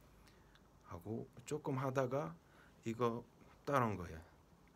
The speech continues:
조금 하다가 다른 거 해. 이런 사람들 많잖아요. 근데 내 추천, 아까 말씀대로 시작하면은 끝까지 끝나주세요.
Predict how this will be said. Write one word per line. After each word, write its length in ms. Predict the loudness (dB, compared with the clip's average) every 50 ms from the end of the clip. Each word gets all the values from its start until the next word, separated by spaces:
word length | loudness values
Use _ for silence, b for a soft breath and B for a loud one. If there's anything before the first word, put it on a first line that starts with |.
| -20 -18 -10
조금 260 | -8 -8 -4 -2 -2
하다가 400 | -2 0 -2 -2 -2 -2 -2 -4 -6 -6 -6
다른 300 | -4 -2 -2 -2 -2 -2
거 100 | -4 -6
해. 200 | -8 -10 -12 -14 B B B B B B -4
이런 240 | 0 2 2 2
사람들 380 | 2 2 2 0 0 0 -2 -4
많잖아요. 680 | -4 -2 -4 -4 -4 -4 -6 -6 -6 -8 -8 -10 -12 -14 -16 -20 -20 -20 -20 -20 -20 -20 -20 -20 -20 -20 -20 -20 -20 -20 -20 B B B B B B B B B B B B -10
근데 560 | -6 -4 -2 0 2 4 4 6 4 4 2 -2 -10 -16 -18 -20 -20 -20 -20 -20 -20 -20 -20 -20 -20 -12 -8
내 220 | -2 0 0 0
추천, 500 | 0 -2 -6 -8 -6 -4 -2 -2 -2 -2
아까 280 | -2 -4 -4 -4 -4 -2
말씀대로 760 | -2 -2 -4 -4 -6 -8 -8 -6 -6 -4 -4 -4 -6 -6 -8 -10 -14 -18 B B B B B B B B B B B -20 -20 -20 -20 -20 -20 -20 -20 -20 -20 -20 -20 -20 -14
시작하면은 920 | -10 -8 -6 0 4 6 6 6 6 4 2 4 4 2 2 2 2 0 -2
끝까지 520 | -4 -6 -6 -4 -2 -2 -2 -2 -4 -6 -6
끝나주세요. 1000 | -4 -4 -4 -2 -2 -4 -4 -6 -8 -12 -14 -12 -12 -10 -10 -10 -10 -10 -14